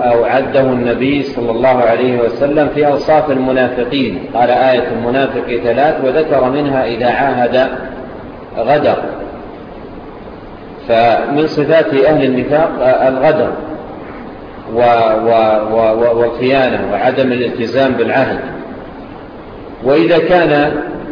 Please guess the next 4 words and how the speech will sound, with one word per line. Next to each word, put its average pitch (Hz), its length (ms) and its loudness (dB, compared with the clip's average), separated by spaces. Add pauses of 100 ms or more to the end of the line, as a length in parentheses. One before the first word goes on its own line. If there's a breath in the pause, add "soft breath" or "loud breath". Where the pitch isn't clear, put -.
(480)
بايع 156 320 4 (380)
أميرا 123 640 0 (1400)
و-، 120 640 4
وقام 131 580 2